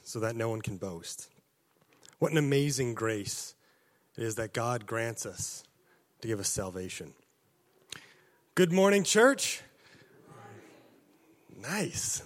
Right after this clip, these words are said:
lively. My name is Garrett. I am the youth pastor here. Uh, good morning to all you watching online. There are a couple things coming up.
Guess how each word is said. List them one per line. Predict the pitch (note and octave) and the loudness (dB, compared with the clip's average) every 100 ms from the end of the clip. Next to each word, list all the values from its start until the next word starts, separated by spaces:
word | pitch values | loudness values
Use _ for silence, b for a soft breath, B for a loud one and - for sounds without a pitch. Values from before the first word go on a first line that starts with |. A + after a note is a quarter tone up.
| - | -4
lively. | A#2 D3+ F#3 C#3+ B2 F#2+ B - | 4 6 6 4 -2 -4 B 0
My | D#3+ | 4
name | G3 G3 | 6 6
is | C#3+ | 4
Garrett. | A#2+ F3+ G3+ G#3+ - | 10 10 10 6 0
I | C#3 | 0
am | C#3 | 2
the | B2+ | 0
youth | B2+ D#3 | 0 0
pastor | D#3 E3 D3+ - | 4 4 4 0
here. | C#3+ E3 E3 E3+ B B B | 2 4 4 2 B B B
Uh, | A#2 A#2 | -4 -4
good | A2+ B2 | -2 -2
morning | C#3 C3+ | -2 -2
to | C3 | -2
all | B2+ | 0
you | C3+ C3+ | 0 0
watching | B2+ C3 C3+ C3+ B2+ | 0 0 -2 -2 0
online. | B2 D3 E3 E3+ E3 b b b b b - _ b b b b b b - | 2 6 6 4 2 b b b b b -20 _ b b b b b b 0
There | E3+ | 2
are | |
a | |
couple | G#3+ G3 G3 | 4 2 6
things | G#3+ A3 B3 - | 6 8 6 2
coming | G3+ F#3 F3+ | 4 6 6
up. | G#3 | 4